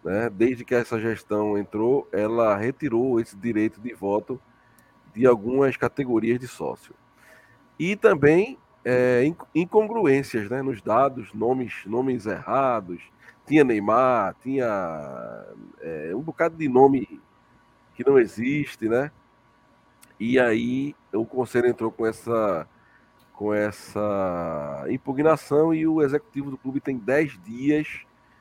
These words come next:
para recorrer, para recorrer ou para, é, consertar a lista, né?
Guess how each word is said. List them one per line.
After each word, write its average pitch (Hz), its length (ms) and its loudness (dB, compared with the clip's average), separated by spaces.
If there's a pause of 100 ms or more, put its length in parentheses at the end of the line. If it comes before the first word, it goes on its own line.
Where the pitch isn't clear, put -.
(460)
para 117 880 4
recorrer, 113 720 -2 (280)
para 123 200 0
recorrer 139 680 0
ou 180 160 0
para, 151 480 0 (500)
é, 104 540 -4
consertar 156 560 2
a 127 60 6
lista, 127 400 -4
né? 170 180 -6